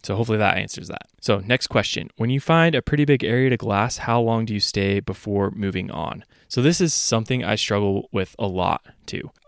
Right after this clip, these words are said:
Uh, sometimes you look at a hillside for thirty minutes and there's nothing there and you just wanna move on. So the answer to this question is nuanced, and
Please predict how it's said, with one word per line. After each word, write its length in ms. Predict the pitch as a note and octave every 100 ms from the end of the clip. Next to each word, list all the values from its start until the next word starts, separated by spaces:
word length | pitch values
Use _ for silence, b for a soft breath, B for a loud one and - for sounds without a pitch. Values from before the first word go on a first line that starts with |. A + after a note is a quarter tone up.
| -
Uh, 320 | F#2+ F2+ -
sometimes 400 | - - C#3+ E3
you 100 | B2+
look 180 | B2+ B2
at 80 | B2+
a 80 | A#2
hillside 420 | A#2 A2 A#2+ B2+
for 80 | A#2+
thirty 240 | A#2+ A#2
minutes 300 | A2 A2 B2
and 100 | G2+
there's 140 | G2 G2+
nothing 240 | G2 G2+
there 180 | G2 G2
and 80 | G2
you 80 |
just 180 | F#2 F#2+
wanna 180 | G2+ F#2
move 220 | F#2 -
on. 220 | - - - b b b b b -
So 260 | A2+ G#2 - _ _ _ _ _ _ _
the 100 | A2
answer 240 | F#2+ C#3
to 60 | C#3
this 120 | A#2
question 540 | - A2+ - A2 G#2 G#2+ _ _ -
is 380 | G#2+ G2+ - - _
nuanced, 600 | A2 A2 G#2+ G#2+ G#2 - -
and 360 | G#2 G2 G2